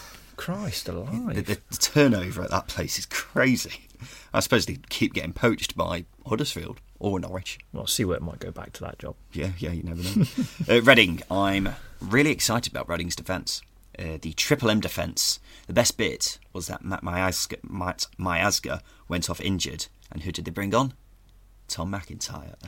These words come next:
Speaker 2: Another
Speaker 1: Oh,
Speaker 2: M.
Speaker 1: another M.
Speaker 2: <laughs>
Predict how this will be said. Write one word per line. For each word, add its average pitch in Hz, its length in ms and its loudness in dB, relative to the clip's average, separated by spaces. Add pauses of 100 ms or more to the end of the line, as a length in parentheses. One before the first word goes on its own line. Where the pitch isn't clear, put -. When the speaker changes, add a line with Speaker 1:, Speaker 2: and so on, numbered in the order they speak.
(360)
Speaker 2:
Another 98 420 6
Speaker 1:
Oh, 113 40 10
Speaker 2:
M. 80 220 4
Speaker 1:
another 95 200 2 (440)
M. 101 380 6
Speaker 2:
<laughs> 160 60 0